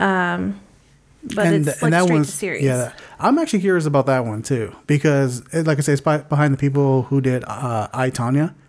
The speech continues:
Speaker 2: And I remember, I remember loving that movie. I thought it was really great.
Speaker 1: Yeah, I, Tonya was great.
Speaker 2: Yeah.
Speaker 1: Um, but Tyson is, like, really upset with that, and he's saying that, um, he's calling it cultu-, cultural misappropriation and tone deaf.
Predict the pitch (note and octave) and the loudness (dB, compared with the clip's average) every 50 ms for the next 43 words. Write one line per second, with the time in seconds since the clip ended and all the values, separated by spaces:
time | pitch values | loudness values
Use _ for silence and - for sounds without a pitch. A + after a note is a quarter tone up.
0 | _ _ _ _ _ _ _ _ D3 D3 E3 F#3 G3 F#3+ F3 D#3 D3+ C#3+ B2+ - | _ _ _ _ _ _ _ _ -4 -2 0 2 2 2 2 2 2 2 0 -2
1 | - E3+ G3+ A3 F#3 C#3 B2 B2+ C3 A#2+ B2 A#2+ A2+ G#2+ G#2 G#2+ G#2 G#2 A2 - | -2 0 2 2 2 2 2 0 0 -2 -2 -6 -6 -6 -6 -6 -6 -6 -6 -2
2 | - B2+ G#2+ G2+ G#2+ A2+ G#2 G2+ G2 F#2+ G#2+ G2+ G2+ G2 F#2 - D#4+ D#4+ C#4 A3+ | -2 -2 -2 -2 -4 -4 -4 -4 -6 -6 -4 -2 -2 -2 -2 0 0 2 2 2
3 | A3+ - B3+ C#4+ E4+ F#4 D#4+ B3 G#3+ G#3 G3+ - - A3 G#3+ G#3+ - - - - | 0 0 0 0 2 2 0 0 0 -2 -4 -2 0 0 2 2 0 -2 -6 -6
4 | - C3+ A3 A3 G#3 G3+ G3 F#3+ F#3+ G3 G3 - - _ - - - - - _ | 0 2 2 4 4 4 2 0 -2 -6 -8 -12 -20 _ -20 -20 -20 -20 -20 _
5 | _ _ _ _ _ _ _ - A#3 G#3 - - B3 D4 D#4 - G4 F#4 E4+ D#4 | _ _ _ _ _ _ _ 0 0 0 2 2 0 0 2 2 0 2 2 2
6 | C#4+ C4+ A#3+ A3 - F#3+ F#3+ G3+ G#3+ A3 A#3 A#3+ A#3+ A#3 A#3 - C4+ B3 B3 B3 | 2 0 -2 -2 -4 -4 -2 0 0 2 2 0 0 -2 -2 -2 -2 -2 -2 -2
7 | B3 - B3+ B3+ A#3+ - - - - - - A3 G#3+ G#3 G#3 G3 G#3+ A#3 A#3 A#3 | -2 0 0 2 2 0 -4 -6 -14 -10 -6 -4 -2 -2 -2 -2 0 0 0 0
8 | A3+ - - B3 A#3+ A#3 A3+ A3 G#3 G#3 G3+ G3+ G3 F#3+ F3+ F3+ F3 - - - | 0 0 0 0 0 2 0 0 0 0 0 0 0 0 0 -2 -2 -4 -6 -12
9 | - - - - _ _ _ _ _ _ _ _ _ _ _ _ _ - G#3 G3 | -18 -20 -20 -20 _ _ _ _ _ _ _ _ _ _ _ _ _ -4 -4 -2
10 | F#3+ F#3 F#3+ F#3+ - _ _ _ _ - A#3+ G#3+ A3+ A3+ - C#4 C4+ B3+ A#3 A3+ | -2 -2 -4 -6 -10 _ _ _ _ -6 0 0 0 2 4 4 6 6 6 4
11 | G#3+ - - A3+ - - - G3+ G3+ - - - _ - - C#4+ C#4 C#4 - - | 2 2 0 -2 -2 -2 -6 -8 -8 -10 -16 -16 _ 0 2 2 2 2 2 2
12 | D4 C#4 C4+ A#3+ A3+ A3 - G#3+ - - G3+ G3 - F#3+ F#3+ F#3+ F#3+ F#3+ - G3 | 4 6 6 6 4 4 0 -4 -4 -4 -4 -2 -2 -2 -2 -2 -2 -2 -4 -2
13 | F#3+ F3+ F3 - - F3+ D#3 D3+ F#3 - - A#2+ - - | -2 -2 -2 -4 -4 -4 -4 -4 -4 -4 -4 -4 -6 -8